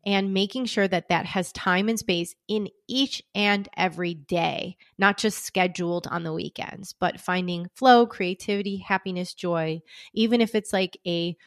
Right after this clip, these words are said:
twenty-minute walk in the sun where you're relaxed and the sun hits your face and you skip a little bit or something. The second thing is with minimizing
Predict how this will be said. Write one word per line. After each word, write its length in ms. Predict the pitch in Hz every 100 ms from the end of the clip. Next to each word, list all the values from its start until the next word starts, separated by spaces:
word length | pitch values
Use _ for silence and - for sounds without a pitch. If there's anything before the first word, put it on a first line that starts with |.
| _ _
twenty-minute 560 | - 214 202 196 185 -
walk 400 | 170 165 170 -
in 160 | - 175
the 80 | 170
sun 460 | - 175 165 165
where 420 | 165 - 165 156 156
you're 180 | 156
relaxed 640 | 151 160 170 170 165 - -
and 260 | - 165 160
the 40 |
sun 240 | 160 170 165
hits 220 | 165 160
your 120 | 170
face 480 | 165 170 160 160 -
and 380 | - 170 160 160
you 120 | 160 156 -
skip 340 | - - 151
a 60 | -
little 240 | - -
bit 200 | - -
or 120 | - 160
something. 500 | - 175 - - 180 _ _ _ _ - - - - - -
The 60 | 208
second 340 | 247 254 254
thing 220 | 240 233
is 300 | 226 196 190
with 460 | 175 185 185 175 - _ _ _
minimizing 1120 | 185 190 220 240 208 185 185 165 175 170 196